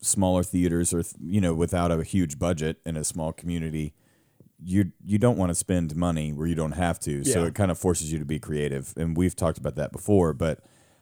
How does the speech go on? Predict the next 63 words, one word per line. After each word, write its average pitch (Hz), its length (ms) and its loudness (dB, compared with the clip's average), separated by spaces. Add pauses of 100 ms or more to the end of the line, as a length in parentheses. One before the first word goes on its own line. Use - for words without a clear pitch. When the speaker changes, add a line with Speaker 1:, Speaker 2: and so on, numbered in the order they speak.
(140)
Speaker 1:
that 104 180 4
means 101 360 4
that 90 140 4
if 85 120 -2
we 120 120 4
have 85 120 4
a 78 60 -4
platform 87 640 -4
built 82 400 -2
in 90 140 -2
the 76 80 -2
shop, - 540 -4
I 92 100 0
don't 104 140 0
wanna 87 200 -2
tear 95 340 -2
that 82 200 -4
platform 85 480 -4
down 78 520 -2 (760)
to, 85 540 0 (140)
you 95 120 0
know, 76 240 -2
use 87 520 2
it 80 260 0
for 87 180 0
something 82 380 -2
else. 76 200 -2
Like, 80 100 -2
if 73 100 -6
I 92 60 2
have 95 140 2
to 82 120 -2
split 87 360 0
it 80 140 -2
in 78 80 -6
half 80 420 -2
because 78 240 -4
I 82 60 0
need 78 200 -4
the 71 60 -6
plywood 82 580 4
or 73 60 0
I 76 40 0
need 80 160 -2
it 73 100 -10
to - 40 -14
be 80 120 -2
a 76 60 0
different 82 300 -6
length, 85 420 -2 (460)
because 92 240 4
then 90 200 2
later 90 360 4
I 87 80 2
don't 92 140 0
have 85 160 -2
a 78 40 -8
full 80 260 -4
platform 78 480 -6
for 73 100 -12
something 82 300 -4
Speaker 2:
Yeah. 76 100 -2
Speaker 1:
else. - 280 -6